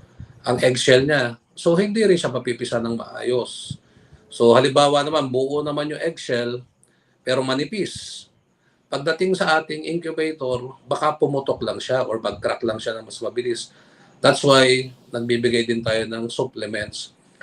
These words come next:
para hindi lang natin masigurado na maganda yung itlog na ilalabas, kung hindi,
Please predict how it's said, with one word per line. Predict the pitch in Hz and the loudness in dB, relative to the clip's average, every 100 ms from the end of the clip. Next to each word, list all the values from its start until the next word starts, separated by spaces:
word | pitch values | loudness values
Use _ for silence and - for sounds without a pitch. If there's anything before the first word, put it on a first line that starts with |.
| - | -10
para | - 175 175 165 156 170 - _ _ - | 0 4 4 4 0 -4 -16 _ _ -8
hindi | 160 165 | -2 0
lang | 170 160 | 0 0
natin | 156 151 151 | -2 -2 -6
masigurado | 147 135 143 139 139 135 131 | -6 -4 -2 -2 -2 -4 -2
na | 131 127 123 | -2 -2 -4
maganda | 123 117 120 120 127 143 | -6 -4 -2 0 2 2
yung | 135 | 0
itlog | 127 123 123 123 | -4 -10 -12 -12
na | |
ilalabas, | 123 123 123 117 110 - | -8 -6 -6 -8 -10 -10
kung | 147 151 | -16 -12
hindi, | 147 135 131 | -2 -2 -2